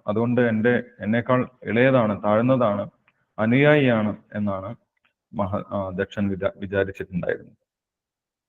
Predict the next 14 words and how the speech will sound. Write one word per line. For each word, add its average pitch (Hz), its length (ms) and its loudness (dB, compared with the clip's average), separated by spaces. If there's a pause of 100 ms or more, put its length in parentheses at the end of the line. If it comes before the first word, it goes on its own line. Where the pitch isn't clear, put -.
(720)
അപ്പൊ 107 180 2
അത് 110 120 6
വലിയ 135 280 10
അപമാനമായി 135 760 6
കണക്കാക്കി 117 520 2
അദ്ദേഹം 107 520 0 (800)
മഹാദേവനെ 113 640 4
വലിയ 110 340 2
രീതിയിൽ 113 440 0
മോശമായിട്ട് 110 580 -2
സംസാരിച്ചു. 104 680 -2 (640)
അതൊന്നും 147 320 2
കണക്കാക്കാതെ 117 640 2
മഹാദേവൻ 101 560 0